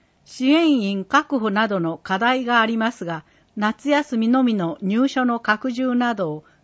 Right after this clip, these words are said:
可能にするか検討を進めています。問い合わせ、入園所相談課、電話零七二七四零の一一七五。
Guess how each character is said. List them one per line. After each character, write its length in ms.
可 160
能 260
に 160
す 160
る 120
か 260
検 320
討 320
を 80
進 380
め 120
て 180
い 120
ま 180
す。 260
問 240
い 80
合 80
わ 120
せ、 300
入 340
園 240
所 300
相 320
談 320
課、 240
電 320
話 340
零 300
七 340
二 300
七 340
四 360
零 240
の 240
一 460
一 240
七 400
五。 400